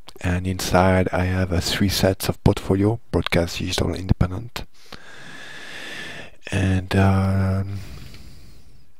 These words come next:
I can see here we can inst-, uh, we can, uh,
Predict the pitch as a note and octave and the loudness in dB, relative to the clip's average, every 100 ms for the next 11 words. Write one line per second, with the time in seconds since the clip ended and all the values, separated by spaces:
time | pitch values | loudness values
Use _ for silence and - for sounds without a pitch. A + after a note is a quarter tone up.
0 | - - - - - G2+ - G2 - A2+ | -16 -16 -16 -14 -4 0 0 0 4 6
1 | G2+ G#2+ G#2 G2+ G2 G2+ - G2 G2 G2 | 8 10 10 10 8 4 6 4 4 0
2 | - - G2 F#2+ - - G2 F#2 F2 E2+ | -4 -2 2 2 2 2 4 4 4 2
3 | E2+ - - - - | 0 -2 -4 -6 -8